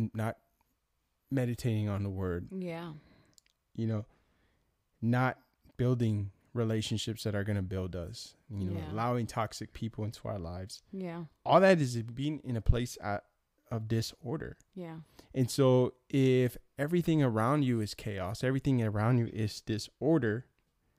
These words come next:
Speaker 1: you're creating a recipe for you to have mental disorder.
Speaker 2: Yeah.
Speaker 1: It's hard to function.
Speaker 2: Yeah.
Speaker 1: And I say these things out of a place that I deal with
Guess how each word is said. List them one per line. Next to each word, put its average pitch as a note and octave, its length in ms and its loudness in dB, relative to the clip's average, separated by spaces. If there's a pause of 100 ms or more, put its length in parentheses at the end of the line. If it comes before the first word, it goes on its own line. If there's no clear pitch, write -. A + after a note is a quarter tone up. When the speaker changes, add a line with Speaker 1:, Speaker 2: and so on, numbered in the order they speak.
(1120)
Speaker 1:
you're B2 80 -4
creating D3+ 400 4
a B2+ 60 4
recipe A2+ 600 -2
for - 120 -10
you G#2+ 180 -4
to G2+ 160 -8
have G2+ 180 -6
mental G2+ 440 -4
disorder. - 500 -12 (180)
Speaker 2:
Yeah. F3+ 340 -10 (680)
Speaker 1:
It's G#2 120 -8
hard C3+ 260 6
to G#2+ 80 -2
function. G#2+ 560 -6 (160)
Speaker 2:
Yeah. F3 240 -12 (320)
Speaker 1:
And C3+ 360 6
I C#3 100 0
say E3+ 200 0
these F#3+ 160 -2
things C#3+ 440 6 (1600)
out C3 160 4
of A#2+ 200 0
a A#2+ 120 0
place B2+ 340 4
that A#2 180 2
I G#2+ 80 -4
deal G#2+ 280 -2
with G#2 340 -4